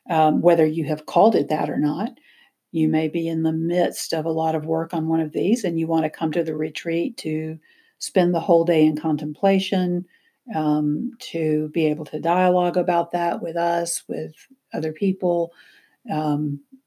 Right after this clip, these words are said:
and to just give yourself those hours to work with it.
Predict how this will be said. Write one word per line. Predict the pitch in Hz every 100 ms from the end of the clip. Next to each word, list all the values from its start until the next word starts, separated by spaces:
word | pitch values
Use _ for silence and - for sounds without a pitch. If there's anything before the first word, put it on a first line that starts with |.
| _
and | 190 160 160 156 156
to | - 170 160 156 156 156 185 -
just | 165 - 147
give | 180 185
yourself | 180 165 - 156 151 147
those | - 160 151
hours | 170 160 151 151 147 143 -
to | -
work | 147 165 170
with | 156 147
it. | -